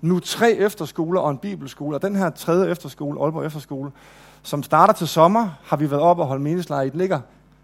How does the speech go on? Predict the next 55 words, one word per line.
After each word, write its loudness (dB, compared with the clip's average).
kører -2
til -2
Aalborg, 6
og 4
så -4
drejer 0
til -6
højre, 4
og 0
så -12
skal -6
man -2
bare 2
køre, -2
indtil -6
man -6
falder 0
i 0
vandet -2
ude -4
ved 0
Hals -2
der. -6
Og -4
vidunderligt 4
skønt -2
sted 2
derude, 2
hvor 4
der 4
faktisk -2
nu 2
allerede 6
er 6
femogtres 0
elever 0
indskrevet -6
til, -2
øh, 0
første 2
skoleår, 0
og, -4
øh, -4
man -4
havde -2
regnet 2
med -4
tres, -6
og -10
nu -6
budgetterer -4
man -6
faktisk -6
med -10
firs -4